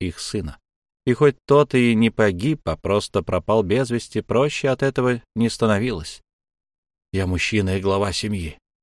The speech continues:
Она не может меня побить», — стал он бормотать, пытаясь себя успокоить. «Да кого я обманываю? Легче с демоническим зверем сладить, чем с этой безумной женщиной», — горестно простонал он,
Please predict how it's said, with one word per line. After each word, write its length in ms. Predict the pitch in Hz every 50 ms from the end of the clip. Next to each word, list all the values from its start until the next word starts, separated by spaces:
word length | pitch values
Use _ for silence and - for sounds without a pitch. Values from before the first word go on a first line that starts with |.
| _ -
Она 240 | 104 101 104 107 110
не 120 | 113 117
может 360 | 117 131 143 107 92 80 -
меня 300 | 82 80 80 87 85 80 -
побить», — 480 | - 80 73 - 98 85 - - - _ _ _ _ _ _ _ _ _ _ -
стал 380 | - - - 101 95 104 107 -
он 180 | 110 110 107 87
бормотать, 640 | 101 95 98 95 92 92 - 113 120 117 - - _
пытаясь 460 | - 107 101 - 135 131 120 117 107
себя 340 | - - 110 98 95 98 98
успокоить. 720 | 90 - - - 87 85 - 92 85 80 78 - - - _ _ _ _ _ _ _ _ _ _ _ _ _ _ _ _ _ _ _ -
«Да 120 | 117 123
кого 280 | 120 123 123 127 135 127
я 140 | 123 120 120
обманываю? 500 | 117 113 113 107 95 85 80 85 90 104
Легче 380 | 113 113 104 - - 113 110
с 60 | 98
демоническим 640 | 95 104 110 107 107 110 113 101 - - - - 110
зверем 320 | 98 147 214 214 110 113
сладить, 560 | 214 - - 107 101 90 - - - - - _ _ _ _ _
чем 220 | - - 113 101 95
с 100 | - 113
этой 180 | 104 - 101
безумной 420 | 98 104 104 104 113 104 104 107 98
женщиной», — 500 | 110 113 104 - - - 92 95 101 - _ _ _ _ _ -
горестно 500 | 101 101 107 110 104 - - 120 113 101
простонал 640 | 117 113 104 - - 104 104 107 110 110 107 -
он, 240 | - 113 120 117 113